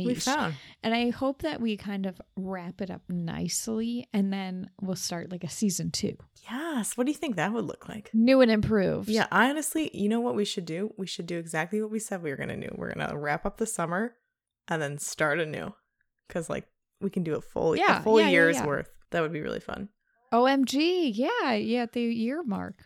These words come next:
Speaker 1: Oh my gosh, we've been doing this for a long time.
Speaker 2: I know, and it's, honestly, I wanted to share
Speaker 1: And
Speaker 2: something.
Speaker 1: people like it.
Speaker 2: People do like it, and guess, guess how much people like it, Lauren?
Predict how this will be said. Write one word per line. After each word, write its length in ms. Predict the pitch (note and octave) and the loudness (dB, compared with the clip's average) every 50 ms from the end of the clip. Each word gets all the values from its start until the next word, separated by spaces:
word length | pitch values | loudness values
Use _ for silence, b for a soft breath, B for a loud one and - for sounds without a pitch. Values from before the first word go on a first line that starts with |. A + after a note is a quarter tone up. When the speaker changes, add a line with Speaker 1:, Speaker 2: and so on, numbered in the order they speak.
| - - | -8 -2
Speaker 1:
Oh 60 | G3 | -2
my 140 | G3 F#3 F#3 | -2 -2 -2
gosh, 380 | F3 - F#3 F#3 F3+ - - | -4 -4 -4 -4 -4 -4 -4
we've 140 | G#3 A3+ A3 | -4 -4 -2
been 120 | - F4 | -4 -4
doing 220 | F4 B3+ G3+ G#3+ B3+ | -2 -2 0 0 0
this 180 | C4+ C#4+ - | -2 -2 -2
for 120 | - - B3+ | -2 -2 -2
a 60 | A#3+ | -2
long 360 | F#3+ E3+ F3 F3+ F#3 F#3+ G3 G3 | -2 -2 -2 -2 -2 -2 -2 -2
time. 400 | - - F3+ F3+ G3 A#3+ C#4 B3+ | -4 -6 -8 -6 -4 -4 0 0
Speaker 2:
I 120 | G3+ G#3+ | 2 2
know, 240 | A3 A3+ B3 B3+ A#3 | 4 4 4 4 4
and 140 | F#3+ F#3 G3 | 4 4 2
it's, 100 | G3+ G3+ - | 0 -2 -2
honestly, 400 | - G#3+ G#3+ G#3+ A#3 A3+ - A#3 G3 | 2 2 2 2 2 0 2 2 2
I 60 | F#3+ | 4
wanted 260 | G3+ G#3 G#3 G#3 G3 F#3+ | 2 2 0 0 -2 -4
to 60 | F#3+ | -4
share 280 | F3+ - - G#3+ A3+ B3+ | -4 0 2 2 2 4
Speaker 1:
And 120 | C4 B3 | 2 4
Speaker 2:
something. 160 | - - G#4 | 4 4 6
Speaker 1:
people 180 | - C5 B4 G4 | 6 6 6 6
like 260 | B3+ F#3+ A#3 E4 - | 6 6 4 4 2
it. 220 | - - - - - | 2 0 0 0 2
Speaker 2:
People 200 | D4+ E4 G#4+ G#4+ | 4 6 6 6
do 240 | - A#3+ C4 D#4 G4 | 6 6 4 4 6
like 200 | F4+ G3+ E3 - | 6 4 4 4
it, 160 | D#3+ D#3+ - - | 2 0 2 0
and 80 | G3+ | 2
guess, 300 | G#3 A3+ B3 - - - A#3 - - G#3+ | 2 2 0 0 -4 -6 -6 -6 -4 -2
guess 180 | G#3 C#4+ C#4+ - | -2 -2 -2 -2
how 100 | - D4+ | -4 -4
much 140 | C#4+ C#4+ C#4 | -4 -4 -6
people 240 | - - A3 - G#3+ | -6 -8 -4 -2 -2
like 220 | G3+ F#3+ G3+ - F#3+ | -2 -2 -4 -4 -6
it, 80 | - | -8
Lauren? 260 | - - - - F#3+ | -6 -6 -6 -8 -10